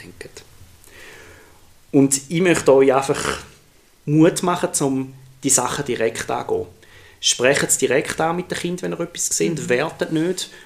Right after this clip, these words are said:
Speaker 1: und lasst es euch von ihnen zeigen.
Speaker 2: Ja.
Speaker 1: Zeigt aber auch eure Beispiele. Da muss man manchmal ein bisschen von uns privat preisgeben. Ich rede jetzt nicht von überprivat, aber wie mache ich es selber? Und das Gespräch und das echte Interesse da bringt die Herausforderung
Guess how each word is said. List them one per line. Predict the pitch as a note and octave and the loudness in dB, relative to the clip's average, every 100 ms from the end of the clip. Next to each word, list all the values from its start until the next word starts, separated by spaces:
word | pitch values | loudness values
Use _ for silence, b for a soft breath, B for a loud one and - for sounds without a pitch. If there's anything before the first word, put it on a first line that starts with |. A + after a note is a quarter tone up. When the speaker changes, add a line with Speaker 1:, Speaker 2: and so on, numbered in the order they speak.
| B | B
Speaker 1:
und | C3+ C3 | -4 4
lasst | C3 C#3 F3+ G3+ | 6 8 6 4
es | - - | 2 4
euch | B2+ E3+ F3 | 4 4 2
von | - | -2
ihnen | C#3+ E3+ F3 | 0 -2 0
zeigen. | - G2+ B2 C#3+ G2+ | 0 0 0 0 0
Speaker 2:
Ja. | F#2 - - - | -2 -12 -6 0
Speaker 1:
Zeigt | C#3 D3 F3 D#3+ | 2 2 2 2
aber | C#3+ C3 | 6 6
auch | C3+ C#3 | 6 6
eure | C3 D#3 D#3 | 6 4 0
Beispiele. | D3 - - A2+ | 2 2 2 2
Da | C3+ | 2
muss | F3 | 2
man | F3+ D#3 | 0 0
manchmal | D#3 E3+ E3+ | 0 2 2
ein | D3 | 0
bisschen | F3 - F3+ | -2 -2 0
von | D#3+ D3 | 2 2
uns | D#3 C#3+ | 2 -4
privat | - C#3+ C#3 B2+ C#3 - | 0 2 2 0 -2 -6
preisgeben. | - C#3+ A3 - F#3+ G#3 | -2 0 2 2 2 2
Ich | F#3 | 0
rede | C3 C3 | 0 0
jetzt | - | -2
nicht | D3+ - | -4 -2
von | - | -4
überprivat, | D#3+ - - E3 E3 E3+ E3+ - B B B B - | -2 -4 -4 -4 -2 -2 -4 -12 B B B B -8
aber | C3 C3+ B2+ - - | 4 4 4 -2 -10
wie | - D#3 | -2 2
mache | C#3 - | 2 0
ich | C#3 | -2
es | - | 2
selber? | B2+ D3+ D#3 D3+ - B B B B - | 2 2 -2 -10 -14 B B B B -4
Und | C3+ | -2
das | - | 2
Gespräch | - A#2 C3+ - | 2 4 4 4
und | C3+ | 2
das | B2 | 2
echte | C#3 - | 2 0
Interesse | C3+ C3 A#2 B2+ - C3 | -4 -2 0 0 0 -4
da | B2 B2 B2+ - | -4 -6 -8 -10
bringt | A#2+ A#2+ - | -8 -8 -8
die | A#2+ | -8
Herausforderung | - - A#2 A2+ A2+ | -6 -4 -4 -6 -12